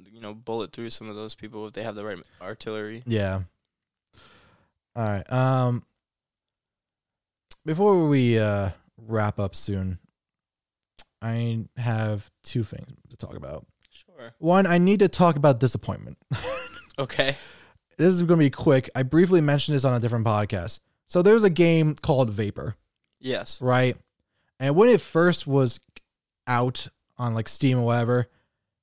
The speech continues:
Speaker 2: it was an indie title, sure, but fuck, it was scary.
Speaker 1: Mm-hmm.
Speaker 2: Holy shit. 'Cause it was kinda like Slender in the sense of, like, go collect the items and bring them back to a certain place.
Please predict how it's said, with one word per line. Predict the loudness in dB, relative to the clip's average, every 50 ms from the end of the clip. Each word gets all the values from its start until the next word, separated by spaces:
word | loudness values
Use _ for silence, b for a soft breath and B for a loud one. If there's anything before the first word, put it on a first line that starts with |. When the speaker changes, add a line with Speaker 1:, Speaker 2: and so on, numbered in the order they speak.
| _ _ _ _ _ _ _ 0
Speaker 2:
it | 2
was | 4 4
an | 4 2
indie | 2 2 2 2 0
title, | 0 0 2 4 4 4 4
sure, | 2 0 0 2 2 2 0 -2 _ _ _ _ _ _ _ _ _ _ _ _ _ _ _ _ _ _
but | -12 -10 -10 -10
fuck, | -10 -8 -2 0 0 0 0 -4 -8 -18 _ _ _ -4
it | -2 -2
was | -2 -2
scary. | -4 -6 -8 -8 -10 -12 -14 -20 -20 _ _ _ _ _ _ -8
Speaker 1:
Mm-hmm. | 0
Speaker 2:
Holy | 4 4 4 4 4 4 4 2
shit. | 2 0 -2 -6 -8 -8 -10 _ _ _ _ _ _ _ 2
'Cause | 4 4 4 4 -2 _ _ _ _ _ _ _ _ _ 4
it | 6 6
was | 6 4
kinda | 2 0 2 2 4 4
like | 2 2 0
Slender | -2 -2 -2 -2 0 0 2 2 2 2 2 -2 _ _ _ _ _ _ _ _ 0
in | 2 2
the | 2 2
sense | 0 2 2 2 2 2 0
of, | 0 0 0 2 2
like, | 2 2 2 0 -2 -8 -16 -8 0
go | 2 4 4 4
collect | 4 4 4 4 4 4
the | 2 0
items | 2 2 2 2 2 2 0 0 0
and | -2 -2 0
bring | 0 0 0 2
them | 0 0 0
back | -2 -4 -4
to | -4 -4 -4
a | -4
certain | -4 -6 -6 -6 -6 -6
place. | -10 -12 -14 -14